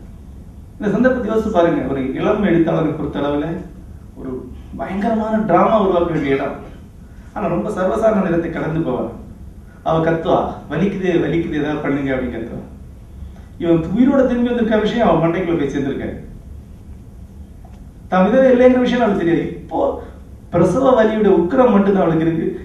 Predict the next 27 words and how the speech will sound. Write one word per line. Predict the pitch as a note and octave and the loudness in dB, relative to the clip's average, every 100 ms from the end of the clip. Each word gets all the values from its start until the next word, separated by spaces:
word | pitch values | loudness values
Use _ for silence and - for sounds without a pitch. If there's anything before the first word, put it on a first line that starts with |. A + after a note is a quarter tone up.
| - | -6
இதுக்கு | F3+ E3+ | 2 6
யாராவது | F#3 B3+ C#4 A3+ | 8 8 6 6
ஏதாவது | G#3+ A3 | 6 6
பண்ண | F3+ - | 4 2
மாட்டாங்களாங்கிறத | G#3 G3 F#3 F3 E3 D#3+ | 2 2 2 2 0 0
தவிர | F3 F#3+ F3+ | 0 2 4
எதுவுமே | E3+ A#3+ B3+ B3 | 4 6 6 8
அவளுக்கு | G#3+ E3 - C#3 | 6 4 4 2
தெரியல. | C3 - - - - - - - - | 0 0 -6 -12 -16 -18 -20 -20 -4
அந்த | A#3 A#3 | 0 4
இடத்து | B3+ - C4+ | 4 4 4
வழியா | B3+ G#3+ | 6 6
கடந்து | G#3+ A#3 F#3+ | 4 2 2
போகும்போது | F#3+ D#3 C#3+ C3 - - - - - - - - - - - - | 2 2 0 0 -4 -10 -14 -16 -18 -18 -18 -20 -18 -18 -18 -8
ஒரு | G3+ G#3+ | 0 0
பெரிய | - B3 E4 C4+ | 2 -2 0 0
தாத்தா | - G#3+ - C4 B3 | 2 4 4 4 4
அதை | G3+ | 4
எழுதியிருக்க | F3+ - - | 4 2 0
முடியும்னு | D#3 D3 C#3 C3+ | -2 -2 0 -2
என்ன | D3 B2+ - - - - - - - - - - - - - - - - | -2 -4 -6 -6 -6 -6 -8 -12 -18 -16 -16 -16 -18 -18 -20 -20 -18 0
டால்ஸ்டாயோட | E3 G3 A3+ G#3 G3 | 2 4 2 2 2
நாற்பத்தைந்து | G3 - A3+ G#3+ G3 | 0 -2 -4 -4 -2
வயதுல | F#3 G3 | 0 0
இந்த | F3 D#3+ | 0 0
நாவலை | D#3+ C#3+ | -2 -2
எழுதிவிட்டார். | C#3 B2 - - | -2 -4 -6 -12